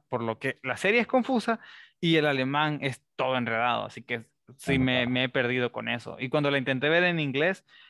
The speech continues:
Speaker 1: se ve todavía peor porque su, las bocas van moviéndose de una forma y yo espero que se muevan como si están hablando en inglés y it's not that way. So, yeah, it's
Speaker 2: Ya.
Speaker 1: pretty weird. All right, so moving on. Ah, ahora sí, Karen, ya llegó tu turno. Tell me, Karen López,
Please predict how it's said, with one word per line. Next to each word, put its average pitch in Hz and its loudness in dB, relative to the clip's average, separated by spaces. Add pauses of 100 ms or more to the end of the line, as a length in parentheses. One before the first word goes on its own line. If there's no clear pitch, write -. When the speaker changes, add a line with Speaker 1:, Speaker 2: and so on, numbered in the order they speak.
Speaker 1:
se - -2
ve 147 4
todavía 131 2
peor 127 -2
porque - -16
su, 127 -2
las 117 0
bocas 147 2
van 147 4
moviéndose 147 2
de 143 4
una 147 0
forma 165 2
y 135 0
yo 135 2
espero 139 -2
que 139 -2
se 139 -4
muevan 131 0
como 131 -4
si 123 -6
están 120 -4
hablando 120 0
en 127 -2
inglés 147 0
y 123 -2 (160)
it's - -12
not 120 2 (120)
that 120 0
way. - -14
So, 90 -8
yeah, 117 0
it's - -16 (200)
Speaker 2:
Ya. - -4
Speaker 1:
pretty 151 2
weird. 117 -6 (1500)
All 170 4
right, 120 0
so 165 4
moving 233 4
on. 117 0
Ah, 160 4
ahora 214 6
sí, 233 -4
Karen, 233 0
ya 170 -6
llegó 202 -2
tu 208 -8
turno. 196 -2 (220)
Tell 226 2
me, 165 4
Karen 123 2
López, 165 0